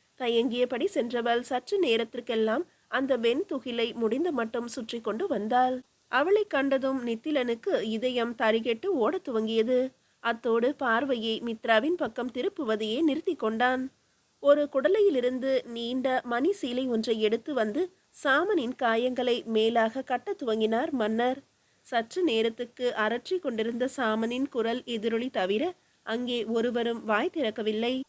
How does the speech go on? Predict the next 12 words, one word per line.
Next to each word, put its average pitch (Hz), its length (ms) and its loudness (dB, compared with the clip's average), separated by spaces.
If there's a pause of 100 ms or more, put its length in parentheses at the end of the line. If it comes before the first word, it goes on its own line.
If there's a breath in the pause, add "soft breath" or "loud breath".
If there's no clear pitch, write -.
(180)
ஒரு 330 320 2
மணித்துளிக்கு 254 800 -2
ஓராயிரம் 254 640 0
வார்த்தை 247 360 0
பேசக்கூடிய 240 640 -4
மித்ரா 254 540 0 (240 soft breath)
இப்படி 233 480 -4
அமைதியே 226 540 0
உருவாய் 320 460 2
நிற்பதற்கு 240 720 -2
மரியாதை 233 560 0
மட்டுமே 247 460 -2